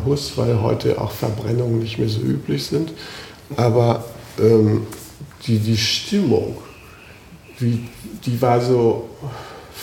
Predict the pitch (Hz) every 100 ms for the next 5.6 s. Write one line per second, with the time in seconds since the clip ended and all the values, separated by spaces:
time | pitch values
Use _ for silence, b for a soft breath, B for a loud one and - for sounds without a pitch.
0 | - - 113 113 143 - - - B B
1 | B B - - - 113 107 101 - -
2 | - - 160 127 90 - - - 98 104
3 | 120 139 139 110 - - 110 107 107 107
4 | B B B B B B B - - -
5 | 107 104 98 98 104 120